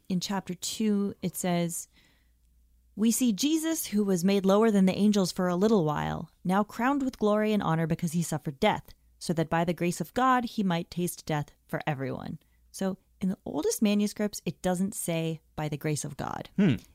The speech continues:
Speaker 1: It says "apart from God."
Speaker 2: Hmm.
Speaker 1: So, like, that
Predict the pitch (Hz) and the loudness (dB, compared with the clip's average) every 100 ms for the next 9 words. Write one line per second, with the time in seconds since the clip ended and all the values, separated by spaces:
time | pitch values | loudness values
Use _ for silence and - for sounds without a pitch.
0 | - 165 175 165 - - - 175 - - | -6 0 0 0 -4 -12 -4 -4 -4 -8
1 | 120 - - - - _ _ - 120 104 | -10 -10 -12 -14 -18 _ _ -6 -2 -2
2 | 87 - - _ _ - 185 170 165 - | -4 -12 -20 _ _ 0 4 4 2 -8
3 | _ _ _ - 208 - | _ _ _ 2 2 0